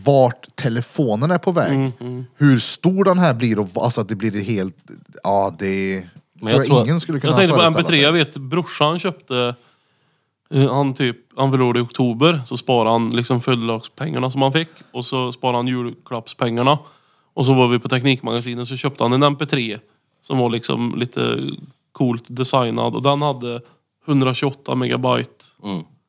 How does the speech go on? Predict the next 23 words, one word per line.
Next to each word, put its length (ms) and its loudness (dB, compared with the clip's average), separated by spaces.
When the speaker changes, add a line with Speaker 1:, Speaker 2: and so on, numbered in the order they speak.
Speaker 2:
Och 80 -6
det 80 4
var 120 0
så 80 -4
här, 180 -4
"Den 80 -2
här 80 4
kostar 200 -2
fjortonhundra." 1000 2
Och, 140 -2
Speaker 1:
Ja. 260 0
Speaker 2:
och 80 -2
pappa 260 0
är 40 -2
så 100 -4
här, 20 0
"Vad 100 2
ska 80 -6
du 60 2
göra 140 4
med 100 -2
den 100 0
där?" 300 -2